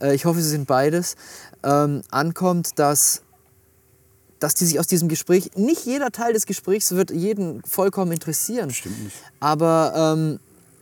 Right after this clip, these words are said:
Speaker 1: ich hoffe, dass für jeden Teile dabei sind, wo sie sich einfach was rausziehen für sich,
Speaker 2: Hm.
Speaker 1: sei es für ihre Angelei,
Speaker 2: Ah, du,
Speaker 1: sei
Speaker 2: am,
Speaker 1: es für ihren
Speaker 2: am,
Speaker 1: Lebensweg
Speaker 2: ja. Am Ende ist
Speaker 1: und
Speaker 2: das
Speaker 1: sich da
Speaker 2: das Ideal,
Speaker 1: inspiriert
Speaker 2: aber,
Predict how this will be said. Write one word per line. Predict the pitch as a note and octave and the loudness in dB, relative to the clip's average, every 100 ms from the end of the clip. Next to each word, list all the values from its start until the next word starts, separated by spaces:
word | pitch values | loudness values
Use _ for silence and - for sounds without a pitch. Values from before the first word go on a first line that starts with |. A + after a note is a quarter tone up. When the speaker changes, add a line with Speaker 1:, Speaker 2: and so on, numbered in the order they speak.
| _ _ _ - - | _ _ _ -8 -4
Speaker 1:
ich | - | 0
hoffe, | G3+ G#3 | 0 2
dass | F3 | 0
für | D#3 | 0
jeden | D3 F#3+ F3+ | 0 0 -2
Teile | - D#3+ G3+ G3 | -6 -2 0 2
dabei | F3+ D3 D3+ E3 | 2 2 2 2
sind, | E3 | -2
wo | D3 | -2
sie | D3+ | -2
sich | D3+ - | -2 -4
einfach | D#3 D#3 D3+ - | -6 -4 -8 -6
was | C3 C#3+ - B2 | -2 0 0 0
rausziehen | C3 A3+ - - - E3+ C#3 | 0 2 0 -4 -2 -2 -2
für | - B2+ | -2 -2
sich, | - G#3+ - - | 0 -2 -4 -14
Speaker 2:
Hm. | - G#2 B2 | -14 -12 -6
Speaker 1:
sei | B2+ D#3 | -2 2
es | F3 | 2
für | - | 2
ihre | C3+ C#3+ - | 0 0 -2
Angelei, | C3+ C3 B2+ C3 F#3+ | -2 2 4 4 2
Speaker 2:
Ah, | F3 | 0
du, | D3 E3 | -2 0
Speaker 1:
sei | D3 | 2
Speaker 2:
am, | D#3+ | 2
Speaker 1:
es | - | 2
für | D#3 | 2
ihren | D3+ | 2
Speaker 2:
am, | C#3+ | 4
Speaker 1:
Lebensweg | D3+ F3 A2+ D3 F3+ | 4 4 2 2 -2
Speaker 2:
ja. | - - | -2 -10
Am | - | -2
Ende | A2+ D#3+ | 2 4
ist | D#3+ | 4
Speaker 1:
und | D3+ | 4
Speaker 2:
das | |
Speaker 1:
sich | E3 | 2
da | - | 4
Speaker 2:
das | D#3 | 2
Ideal, | C3 G#2+ G#2 C#3 | 2 2 2 4
Speaker 1:
inspiriert | C#3 | 2
Speaker 2:
aber, | A2 | 2